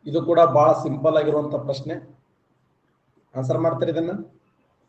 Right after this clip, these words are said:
ಮೇಡಮ್ ಆನ್ಸರ್ ಮಾಡಿ. ಕೇರಳ, ಮಹಾರಾಷ್ಟ್ರ,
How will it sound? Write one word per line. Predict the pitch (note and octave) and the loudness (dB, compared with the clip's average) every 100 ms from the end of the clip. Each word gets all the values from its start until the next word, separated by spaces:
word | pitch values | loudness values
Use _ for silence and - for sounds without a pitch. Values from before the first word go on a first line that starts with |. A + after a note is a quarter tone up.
| _ _ _ _ _ _ _ _ _ _ _ _ _ _ _ _ _ _ _ _ _ _ _ _ _ _ _ _ _ _ _ _ _ _ - | _ _ _ _ _ _ _ _ _ _ _ _ _ _ _ _ _ _ _ _ _ _ _ _ _ _ _ _ _ _ _ _ _ _ -6
ಮೇಡಮ್ | C3 B2+ | -2 0
ಆನ್ಸರ್ | B2+ B2+ | -2 -2
ಮಾಡಿ. | B2+ B2+ - - - - - - _ _ _ _ _ _ _ _ _ _ _ _ _ _ _ _ _ _ _ - | -2 -2 -4 -8 -12 -14 -18 -20 _ _ _ _ _ _ _ _ _ _ _ _ _ _ _ _ _ _ _ -6
ಕೇರಳ, | C#3+ C#3+ D3 | -2 0 -2
ಮಹಾರಾಷ್ಟ್ರ, | C#3+ C3+ C3+ C3 C3+ | -2 -2 -4 -6 -8